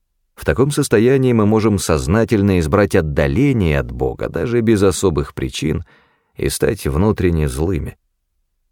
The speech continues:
Я увидел это воочию, когда в начале тысяча девятьсот восьмидесятых был приглашен в Нью-Йорк для участия в съемках небольшой развлекательной программы Дэвида Фроста на телеканале Эн Би Си.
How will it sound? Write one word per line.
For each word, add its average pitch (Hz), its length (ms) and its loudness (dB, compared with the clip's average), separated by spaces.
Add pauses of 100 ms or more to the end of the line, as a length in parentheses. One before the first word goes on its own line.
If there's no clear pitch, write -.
(360)
Я 139 220 4
увидел 117 380 4
это 92 160 0
воочию, 69 600 0
когда 65 320 -4
в 64 60 -4
начале 120 420 2
тысяча 101 380 -2
девятьсот 82 420 0
восьмидесятых 73 880 -2
был 143 220 -2
приглашен 104 540 2
в 69 100 -2
Нью-Йорк 87 580 0
для 67 240 0
участия 127 440 0
в - 80 -4
съемках 123 540 -2
небольшой 87 520 2
развлекательной 87 720 2
программы 87 680 0
Дэвида 69 520 -2
Фроста 123 460 0
на 85 220 -2
телеканале 73 540 -2
Эн 65 220 -6
Би 60 100 -8
Си. - 260 -12